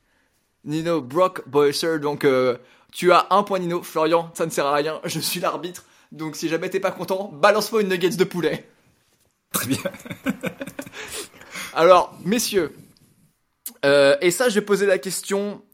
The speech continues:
Speaker 1: Alors, je vais te poser la question, euh, Nino. Je vais pas poser la question à Florian. Florian, t'auras une autre question.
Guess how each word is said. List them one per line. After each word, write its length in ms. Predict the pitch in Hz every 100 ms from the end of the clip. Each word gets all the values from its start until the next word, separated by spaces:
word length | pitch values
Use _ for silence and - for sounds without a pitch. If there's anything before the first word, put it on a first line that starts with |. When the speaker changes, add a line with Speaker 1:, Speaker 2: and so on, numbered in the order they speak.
| -
Speaker 1:
Alors, 280 | 143 135 - _ _ _ _ -
je 100 | 175
vais 40 |
te 40 | 180
poser 160 | 196
la 100 | 196
question, 540 | 190 196 - 202 202 180
euh, 300 | 147 143 139
Nino. 300 | 165 180 208
Je 60 |
vais 60 | 151
pas 100 | 233
poser 140 | 214
la 40 | 202
question 180 | 180 175
à 20 |
Florian. 320 | 160 160 208
Florian, 340 | 220 170 196
t'auras 220 | 233 170 156
une 80 |
autre 120 | 202 214
question. 340 | 185 - 113